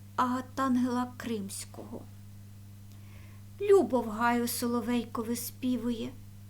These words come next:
слухаю ніжне лящання. Чистою, щирою річ українською чую я в тім щебетанні». І знову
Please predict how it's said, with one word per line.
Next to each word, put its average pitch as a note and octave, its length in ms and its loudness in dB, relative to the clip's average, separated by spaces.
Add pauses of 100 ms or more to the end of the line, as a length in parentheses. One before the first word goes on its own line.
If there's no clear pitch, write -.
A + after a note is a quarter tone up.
(220)
слухаю D#4 680 4
ніжне D4 540 8
лящання. D4 960 2 (920)
Чистою, B3 920 0 (300)
щирою F#4+ 840 8
річ D4+ 540 4
українською B3 1200 4 (520)
чую B3 460 4
я A#3+ 180 2
в A#3+ 180 -4
тім A3+ 260 -2
щебетанні». A#3 1040 -4 (3000)
І B3 140 -4
знову A#3 420 -4